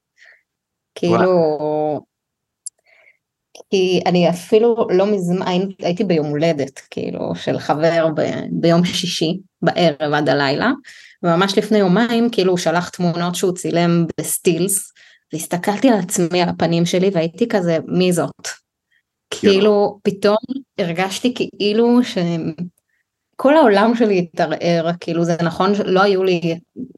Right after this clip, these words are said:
Speaker 1: חמסה, חמסה, אף אחד, כאילו, שאני מכירה אישית, שהיה שם, אה, שנהרג או נרצח, אה,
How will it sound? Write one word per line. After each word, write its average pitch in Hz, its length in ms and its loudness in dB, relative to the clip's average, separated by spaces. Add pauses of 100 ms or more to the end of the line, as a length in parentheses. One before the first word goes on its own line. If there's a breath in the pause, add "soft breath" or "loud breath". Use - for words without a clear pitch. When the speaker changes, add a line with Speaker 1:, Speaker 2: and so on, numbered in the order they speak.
(120)
Speaker 1:
חמסה, - 600 -10
חמסה, 165 420 -2
אף 170 140 -2
אחד, 180 240 0 (120)
כאילו, 175 420 2
שאני 165 240 -4
מכירה 170 600 0 (260)
אישית, 185 760 -4 (400)
שהיה 165 460 2
שם, 175 340 0
אה, 156 280 -2
שנהרג 165 760 0
או 156 60 0
נרצח, 156 760 -4
אה, 156 400 -4